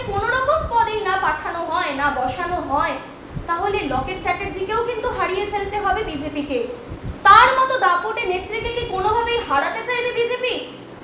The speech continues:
হাইকমান্ড কি জানাবে? হাইকমান্ড কি ডিসিশন নেবে? কে হবে বঙ্গের বিজেপি সভাপতি? এই যে সম্ভাব্য তালিকা আপনাদের জানালাম, সেখান থেকেই কি কোনো মুখ উঠে আসবে,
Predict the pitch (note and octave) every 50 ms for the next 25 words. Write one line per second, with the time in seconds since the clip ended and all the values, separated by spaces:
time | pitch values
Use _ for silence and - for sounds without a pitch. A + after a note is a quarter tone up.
0 | - - - - - - - - - G#4 - A4+ - - C5 C5 - - A#4+ B4+
1 | C#5 - A4 G#4 F#4+ F4 D#4+ D4 B3+ B3+ B3 - - C4 C4+ C4 D#4+ D#4+ F4+ F#4
2 | F4+ - - A4 A4 F#4 F#4 - A4+ G#4+ - B4 A#4+ A4+ A4 G#4+ F#4 D#4+ C4+ -
3 | - - - - E4+ G4+ A4 A#4 A#4+ A#4+ - - D#4+ E4 F4 - A4+ A4 C#4+ E4
4 | E4 E4 E4 E4+ F#4 G4 G4+ E4 - - - - - - - - - - - -
5 | - - - - - D4+ D4+ C#4 D#4 F4+ F#4 G#4 G#4+ - G#4 F#4+ A4 G#4 G#4+ A4
6 | G#4+ A4 A#4 B4+ C#5 - - - - - - - - - - D#4+ F#4 G#4 A4+ A#4+
7 | A#4+ A#4+ B4 B4+ C5 - G#4 G4 F#4 F#4 G#4 G4 G4 - G#4+ G#4+ - G4+ E4+ D#4
8 | D#4 F4+ G4 - A4 G#4+ G#4+ G#4 G4+ G#4 G#4+ A4 - - F4+ F4 E4+ F4+ F#4 G4
9 | G4 F4 - - - B3 - F4 F#4 F4+ F4+ G#4 G#4 A4 A4 - A#4 - A4 G#4+
10 | G#4+ A4 G4 G4+ A4+ A#4+ A4+ A4 A4+ - B4 A#4+ B4 B4+ B4+ - C5 B4+